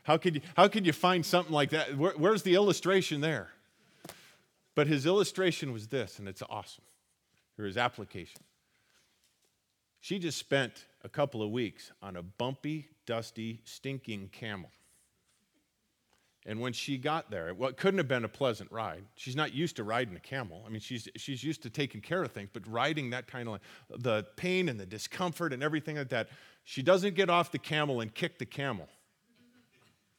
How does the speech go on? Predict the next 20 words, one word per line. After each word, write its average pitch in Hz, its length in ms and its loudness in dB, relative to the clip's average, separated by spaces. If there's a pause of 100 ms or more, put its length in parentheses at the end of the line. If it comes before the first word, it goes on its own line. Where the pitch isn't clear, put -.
(920)
As - 60 -12
soon 185 180 -6
as 170 80 -4
she - 140 -8
gets 147 240 -8
off 135 180 -8
the 117 80 -14
camel, 104 480 -12 (560)
she's 139 300 -6
almost 143 440 0 (460)
thanking 151 560 -8
the 90 80 -12
camel 90 460 -14
for - 80 -16
bringing 117 400 -8
her. - 160 -20 (1400)
And 123 180 -4
the - 100 -8
application 131 680 -6
being, 101 380 -6